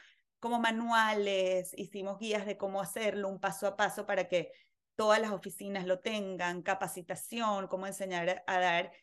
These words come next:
este curso. Era muy interesante porque los niños tenían que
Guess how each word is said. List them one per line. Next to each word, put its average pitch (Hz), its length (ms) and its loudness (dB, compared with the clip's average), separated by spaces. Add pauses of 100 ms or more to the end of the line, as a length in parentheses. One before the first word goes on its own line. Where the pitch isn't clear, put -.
(140)
este 208 300 -2
curso. 233 260 -2
Era 202 80 2
muy 233 200 0
interesante 247 680 0
porque 185 260 0
los 180 160 2
niños 190 340 -4
tenían 208 360 -2
que 214 400 -2